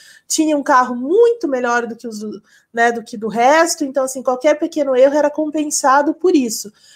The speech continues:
Mas esse ano as coisas são muito diferentes. Hoje, por exemplo, hoje o Hamilton teve que brigar um pouco mais pra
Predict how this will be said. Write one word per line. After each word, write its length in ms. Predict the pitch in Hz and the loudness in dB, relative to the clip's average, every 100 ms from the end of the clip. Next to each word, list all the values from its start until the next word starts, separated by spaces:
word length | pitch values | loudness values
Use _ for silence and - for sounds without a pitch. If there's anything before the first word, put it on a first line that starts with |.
| _ | _
Mas 240 | 247 254 254 | 0 0 2
esse 380 | 330 - - | 0 0 0
ano 280 | 247 277 349 | 4 4 4
as 120 | 277 | -2
coisas 260 | - 277 269 | -2 -4 -4
são 160 | 339 339 | -8 -6
muito 300 | 302 403 - | -6 -8 -8
diferentes. 500 | 339 302 220 208 240 | -6 -4 -4 -4 0
Hoje, 220 | 226 226 | 0 -2
por 160 | 240 | -6
exemplo, 340 | 220 208 180 - | -6 -6 -8 -10
hoje 200 | 208 240 330 | -8 0 2
o 40 | |
Hamilton 360 | 320 349 381 466 | 2 2 0 -2
teve 200 | 427 427 | -2 -2
que 260 | 508 539 - - _ _ | 2 2 0 -10 _ _
brigar 520 | 220 277 415 349 330 | -2 2 4 6 4
um 100 | 415 | 2
pouco 340 | - 370 370 403 | -2 -4 -2 -2
mais 340 | 294 294 311 | 0 0 -4
pra 180 | - 415 | -6 -4